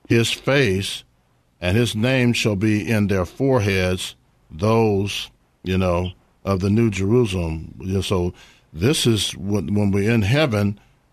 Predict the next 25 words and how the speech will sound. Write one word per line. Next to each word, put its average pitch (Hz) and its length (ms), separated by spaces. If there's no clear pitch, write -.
these 135 340
are 113 60
believers 101 800
there 67 460
in 90 160
heaven, 92 300
and 90 260
they 117 340
are 104 200
constantly 120 640
in 101 120
the 92 80
face 123 460
of 82 120
God. 76 420
And 85 160
so, 92 380
and 90 100
they, 98 180
in, 92 400
in 92 140
Revelation 107 500
twenty-two 104 460
and 87 120
four 101 380